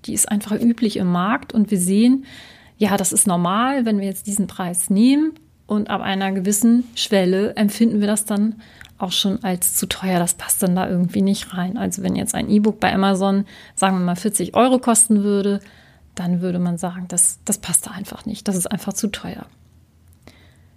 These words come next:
Generell haben wir hier, also wenn wir da in diesem Markt etwas anbieten wollten, preislich also wenig Spielraum. Das ist natürlich nicht so toll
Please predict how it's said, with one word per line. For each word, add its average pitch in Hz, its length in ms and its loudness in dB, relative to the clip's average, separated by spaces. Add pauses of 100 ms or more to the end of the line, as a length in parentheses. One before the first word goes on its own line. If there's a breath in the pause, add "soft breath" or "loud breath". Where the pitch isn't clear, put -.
(640 soft breath)
Generell 208 480 4
haben 220 240 4
wir 214 80 2
hier, 254 260 6
also 185 180 0
wenn 202 160 2
wir 190 120 0
da 190 200 0
in 233 200 4
diesem 226 200 4
Markt 202 360 -4
etwas - 300 -6
anbieten 202 840 0
wollten, 233 540 2 (880 loud breath)
preislich 185 640 -2
also 254 360 2
wenig 180 400 2
Spielraum. - 760 0
Das - 160 -6
ist - 140 0
natürlich 226 320 0
nicht 185 160 -2
so 180 100 -6
toll 196 580 2